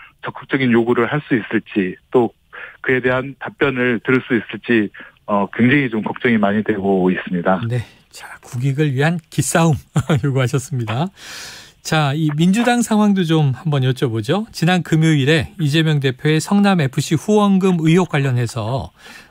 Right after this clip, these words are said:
Speaker 2: 검찰이 이제 두산건설과 또 최측근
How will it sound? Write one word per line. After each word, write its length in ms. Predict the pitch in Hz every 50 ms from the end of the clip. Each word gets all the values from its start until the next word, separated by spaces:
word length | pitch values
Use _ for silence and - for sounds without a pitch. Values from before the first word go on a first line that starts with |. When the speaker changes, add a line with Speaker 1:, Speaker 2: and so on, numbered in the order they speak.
| _
Speaker 2:
검찰이 480 | - 135 131 123 - - 139 123 143 160
이제 180 | 139 104 113 107
두산건설과 920 | - 147 131 170 170 160 156 143 127 - 135 117 110 110 151 196 214 - _
또 120 | - 131 -
최측근 640 | - - 220 - - 220 - - - 185 135